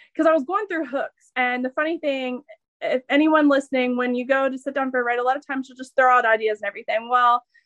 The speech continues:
Savannah and I have written quite a few songs together, and her being the friend that she is, she comes peering over, looking at my list, and she goes, "Well, you didn't say that idea out loud."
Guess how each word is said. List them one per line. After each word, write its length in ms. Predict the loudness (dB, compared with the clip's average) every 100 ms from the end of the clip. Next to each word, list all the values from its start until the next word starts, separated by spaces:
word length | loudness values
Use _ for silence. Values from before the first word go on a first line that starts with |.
| _ _
Savannah 440 | -2 0 2 2
and 160 | 0 0
I 100 | -2
have 160 | -4
written 520 | -6 -8 -6 -8 -10 -16 _ _ -8
quite 260 | 2 2
a 60 | 2
few 140 | -4
songs 400 | -6 -4 -4 -6
together, 440 | -4 0 0 0 -2
and 220 | -2 -4
her 200 | -4 -4
being 260 | -2 -2 -2
the 100 | -2
friend 240 | -4 -4
that 100 | -6
she 160 | -6 -4
is, 240 | -2 -6 _ -20 _
she 160 | -4
comes 300 | 0 2 0 0
peering 420 | 4 6 6 4
over, 420 | 4 4 2 -2
looking 360 | 0 -4 -4 -4
at 140 | -4
my 120 | -4
list, 300 | -4 -4 -6
and 100 | -12
she 120 | -10 0
goes, 160 | 0 2
"Well, 120 | 4
you 100 | 6
didn't 240 | 4 4 0
say 140 | 2
that 260 | 4 4 4 4
idea 320 | 2 0 0
out 260 | 2 0 0
loud." 480 | -2 -2 0 -2